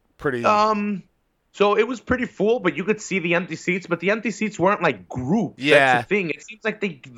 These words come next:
Speaker 2: it seems like everyone's spread around pretty well. Like, I was looking around, I'm like,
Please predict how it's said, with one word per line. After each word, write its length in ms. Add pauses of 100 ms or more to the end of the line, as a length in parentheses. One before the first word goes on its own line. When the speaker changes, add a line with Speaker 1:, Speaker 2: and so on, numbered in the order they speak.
Speaker 2:
it 160
seems 220
like 140
everyone's 380
spread 300
around 380
pretty 220
well. 320
Like, 140
I 60
was 100
looking 200
around, 240
I'm 80
like, 200